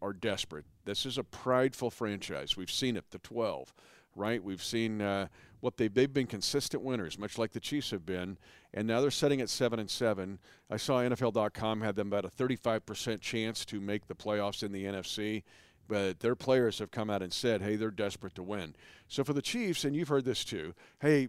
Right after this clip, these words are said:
winning the division seven straight times, you guys are making a lot of it." Yeah, yeah, we are, but it's, it's also stopped. And Patrick Mahomes is even echoing what we have done. And now you go back to stay on point,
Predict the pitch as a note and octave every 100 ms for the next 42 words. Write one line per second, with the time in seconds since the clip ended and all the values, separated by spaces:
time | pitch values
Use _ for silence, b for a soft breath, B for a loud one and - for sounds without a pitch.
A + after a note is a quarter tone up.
0 | C3+ D#3+ D#3 C#3 A#2+ D3 B2+ B2 C#3 C3
1 | A#2 C3+ A#2+ C3+ C3+ A#2+ A2+ B2 A2 A2+
2 | A#2 - G#2+ G#2+ A2 A#2 A2+ F2+ C#3 F#3
3 | F3+ G3+ F#3+ F#3+ G3+ A3+ D3+ A2+ G#2 D#3+
4 | b b b - D3 - - - E3 F#3
5 | F#3+ - D#3 C3 - C#3+ A#2 - - -
6 | b b b - A#2+ C#3 D#3 D3+ A#2 A2+
7 | D3+ B2 G2+ A#2 G#2+ A2+ A#2+ G#2+ G2 G2
8 | G2+ E2+ B2 C#3+ F2 F2+ D#2+ E2+ - b
9 | b - G#2+ G2+ A#2+ E3+ F#3 D#3+ D#3 B2+
10 | C3 A#2+ G#2 - - C3+ C3 A#2 G#2 A2+
11 | F2 A#1+